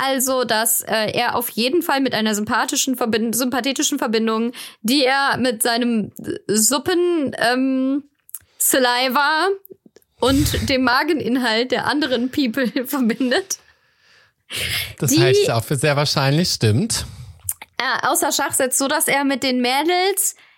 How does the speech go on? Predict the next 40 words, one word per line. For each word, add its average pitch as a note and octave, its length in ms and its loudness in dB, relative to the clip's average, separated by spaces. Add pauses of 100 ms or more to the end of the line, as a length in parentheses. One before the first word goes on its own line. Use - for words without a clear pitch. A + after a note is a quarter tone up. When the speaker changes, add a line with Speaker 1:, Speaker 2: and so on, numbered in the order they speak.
(200)
Speaker 1:
entkommen D#4 640 2
kann. F3 480 -2 (400)
Vielleicht D4+ 480 0
müssen G#4 220 2
wir - 240 2
auch F#4 60 -2
noch E4 140 -2
ein E4 100 2
bisschen, D#4 600 0
äh, - 20 -10 (400)
Adempower F4+ 920 0
anwenden F4+ 920 0
und B3+ 500 -2
mit A#3+ 220 -2
den B3 220 0
Leuten A#3+ 360 2
fighten. E4+ 480 0 (1080)
Ne? A#3+ 160 4 (220)
Weil A#3+ 380 0
wär B3+ 80 2
ja B3 160 0
schön, D4 340 0
wenn D4 140 0
wir A#3 260 2
so C#4+ 100 0
ein B3+ 80 2
bisschen C4+ 220 0
im A3+ 140 -4
Training C#4+ 420 0
bleiben E4+ 320 0
auch, - 320 2 (300)
weil B3+ 260 0
ich, - 240 -2
wie C4 220 0
gesagt, B3+ 320 -2
ja - 160 0
auch B3 220 0
gut D4+ 380 0
hergeleitet A3 600 0
hab, - 220 -2